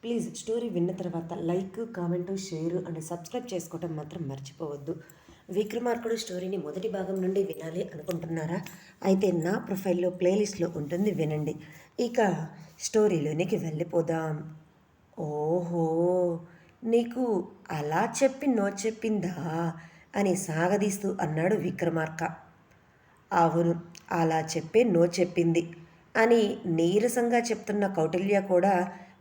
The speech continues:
విక్రమార్క మాటలో ఉన్న అర్థమేంటో గ్రహించి, "నువ్వేంట్రా నీకు అలా చెప్పిందా అని అడుగుతున్నావు?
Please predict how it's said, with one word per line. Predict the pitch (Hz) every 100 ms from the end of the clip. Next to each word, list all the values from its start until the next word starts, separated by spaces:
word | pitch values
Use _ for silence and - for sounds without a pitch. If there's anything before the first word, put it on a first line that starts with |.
| 170
విక్రమార్క | 190 190 269 262 262 262
మాటలో | 254 175 151 160 208 277 277 277 233
ఉన్న | 233 220
అర్థమేంటో | - 160 - 208 220 208 208 196
గ్రహించి, | 165 165 175 202 202 214 180 - - - _ _ _ _ _ - 220
"నువ్వేంట్రా | 262 269 330 320 285 262 214 190 - - - -
నీకు | 262 277 - - -
అలా | 156 175 226 - 262
చెప్పిందా | 254 269 262 262 262 262 -
అని | 226 240
అడుగుతున్నావు? | 214 185 196 208 202 160